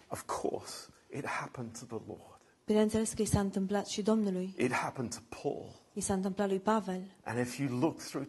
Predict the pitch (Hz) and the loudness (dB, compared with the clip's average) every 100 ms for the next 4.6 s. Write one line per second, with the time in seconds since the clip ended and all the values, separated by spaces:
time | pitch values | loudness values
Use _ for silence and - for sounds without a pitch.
0 | - 151 - - - - - - - - | -6 -4 -6 -8 -10 -10 -10 -14 -20 -20
1 | - - - 208 202 220 214 208 208 214 | -20 -10 0 2 4 6 6 6 6 6
2 | 214 202 202 - - 208 202 190 190 190 | 8 6 2 0 2 6 8 6 4 2
3 | 185 190 190 220 233 240 - - - 123 | 4 4 2 -2 -4 -4 -6 -4 -4 -8
4 | - 120 95 - - | -10 -16 -14 -14 -14